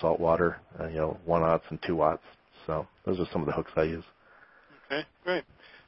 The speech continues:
Speaker 2: Time to take another break, uh, but when we come back, we'll talk with Steve more about constructing these, uh, popper sliders and divers. So stick with us. Baja Fly Fishing Company is dedicated to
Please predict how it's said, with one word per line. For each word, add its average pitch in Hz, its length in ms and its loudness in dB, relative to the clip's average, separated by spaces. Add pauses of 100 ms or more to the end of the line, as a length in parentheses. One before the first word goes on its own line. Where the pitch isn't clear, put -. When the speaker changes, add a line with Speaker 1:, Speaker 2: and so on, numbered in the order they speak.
(140)
Speaker 2:
Time 202 120 6
to 185 60 -2
take 208 220 6
another 190 200 4
break, 202 280 8 (160)
uh, 160 320 6
but 156 180 -2
when 156 140 -6
we 156 80 -10
come 147 260 -2
back, 208 320 6
we'll 143 160 -10
talk 160 260 4
with - 100 -20 (140)
Steve 165 180 -16 (100)
more 175 260 6
about 131 340 4
constructing 139 600 -2
these, 123 100 -10 (260)
uh, 123 160 -6 (520)
popper 156 340 8 (120)
sliders 151 480 8
and 127 100 -18 (100)
divers. 127 460 0 (100)
So 135 60 -16 (200)
stick 165 200 -6
with 156 240 -6
us. 117 80 -16 (1200)
Baja 214 360 10
Fly 180 220 6
Fishing 175 260 -4
Company 156 380 -4
is 139 240 -4
dedicated 165 540 -4
to 123 80 -10